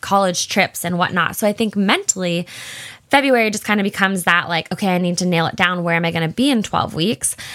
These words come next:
And then it also leads into summer. And I grew up on a lake. We moved back here a few years ago. So being in a swimsuit is definitely a prominent aspect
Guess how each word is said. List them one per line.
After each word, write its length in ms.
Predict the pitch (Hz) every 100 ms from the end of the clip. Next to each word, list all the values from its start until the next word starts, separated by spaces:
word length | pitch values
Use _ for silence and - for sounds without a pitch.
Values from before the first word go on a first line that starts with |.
| - -
And 220 | 247 240
then 160 | 226
it 100 | 226
also 320 | - 202 220 208
leads 240 | 180 175
into 180 | 156 170
summer. 440 | - 208 - -
And 160 | - 190
I 320 | 180 175 175
grew 140 | 170 185
up 140 | 165
on 80 | 175
a 80 | 202
lake. 320 | 330 330 - - -
We 180 | 190 185
moved 220 | 175 175
back 220 | 185 -
here 100 | 175
a 60 | 170
few 140 | 170
years 220 | 240 330
ago. 320 | 285 262 247 240 - -
So 180 | - 240
being 220 | 269 269
in 80 | 269
a 40 |
swimsuit 440 | 262 202 196 - 196
is 140 | 196 185
definitely 340 | 175 190 185
a 60 | 180
prominent 460 | - 175 175 170
aspect 480 | - 165 - 170 -